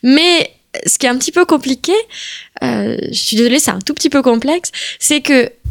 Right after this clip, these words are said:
j-, tout le monde s'accorde sur le fait que les informations doivent rester confidentielles, mais tout le monde compte aussi dans certains contextes sur le fait que le directeur soit suffisamment intelligent pour divulguer certaines informations.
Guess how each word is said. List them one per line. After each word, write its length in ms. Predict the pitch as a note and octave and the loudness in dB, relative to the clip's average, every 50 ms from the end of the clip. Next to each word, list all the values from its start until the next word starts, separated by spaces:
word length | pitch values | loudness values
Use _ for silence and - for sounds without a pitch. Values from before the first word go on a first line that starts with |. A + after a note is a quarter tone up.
| - | -4
j-, 300 | - G#3 - - - - - | -2 -2 0 0 -2 -2 2
tout 100 | - F4 | 4 6
le 60 | F4+ | 6
monde 120 | G4 F#4+ | 6 6
s'accorde 320 | F#4+ F4 D#4 D#4 D#4 C#4+ C#4+ | 4 2 2 2 2 2 2
sur 160 | - - C4 | 0 0 -2
le 60 | B3+ | -2
fait 280 | - - B3 B3 B3 - | 0 0 -2 -2 -2 -4
que 260 | - - A3 G#3+ - - | -2 0 2 2 2 2
les 160 | A3 G#3+ G#3+ | 2 2 2
informations 460 | G#3+ A3 G3+ A#3 A3+ A3+ A3+ - B3 B3 | 2 2 2 2 4 4 4 2 2 2
doivent 220 | A#3 A3+ A#3 A3+ | 4 4 2 2
rester 440 | A3 G#3+ G3+ - - - G3+ G3 F#3+ | 2 2 2 0 2 2 2 2 2
confidentielles, 680 | - G#3 F#3+ - - F#3+ F#3 F#3 - - - - E4 - - - - - - - - | 0 -2 -4 -2 0 0 0 0 2 0 0 0 -2 -4 -8 -14 -14 -14 -12 -4 0
mais 120 | A3+ A#3+ | 0 0
tout 200 | B3 - - F#4 F#4 | 2 2 4 4 6
le 100 | F#4 F4 | 6 6
monde 240 | F4+ F4+ F4 E4+ - | 4 4 2 2 0
compte 260 | - D4 C#4+ C4+ - | 0 0 0 2 2
aussi 280 | C#4 C4+ - - D#4 | 2 2 2 2 2
dans 140 | B3 A#3+ G#3+ G#3 | 2 2 2 2
certains 340 | - C4 A#3 - C4 B3 | 2 0 0 0 0 0
contextes 680 | A3+ - A3+ A3 G#3 C4+ D#4 F4+ G4 - - - - - | 0 2 0 0 2 2 2 2 2 0 -2 -4 -4 -4
sur 220 | - - - B3 A#3 | -2 -4 -2 0 2
le 100 | A#3 A#3 | 2 2
fait 220 | A#3 D#4 D#4+ - | 2 2 0 0
que 80 | - C4+ | 0 0
le 60 | A3+ | 0
directeur 420 | G#3 A3+ A3+ A3+ G#3+ - D4+ D4+ | 2 2 2 2 2 0 0 0
soit 280 | D4 - - A#3+ A3 - - - | 0 0 0 0 0 0 -2 -4
suffisamment 520 | - - - - A3+ A3 A3+ A3+ A3+ A3+ | -4 -4 -4 -2 0 2 2 4 4 4
intelligent 540 | A3+ A3+ A#3+ A#3 A#3 B3 B3 D4 E4 E4+ D#4+ | 4 2 0 0 0 0 2 2 2 2 0
pour 260 | - - B3+ B3 B3 | -2 -4 -2 -2 -2
divulguer 600 | G#3+ G#3+ A#3+ A3+ A#3 C4 C4 A#3 G#3+ C4+ A3+ A3 | -2 -2 -2 0 2 2 2 2 2 2 2 0
certaines 400 | - - G#3+ F#3+ - G#3 G#3 G3+ | 0 -4 -4 -4 -2 -2 -2 -2
informations. 540 | G3+ F#3+ - G#3 G3 G3 F#3+ G3+ - - | -2 -4 -4 -4 -4 -2 -2 -2 -4 -6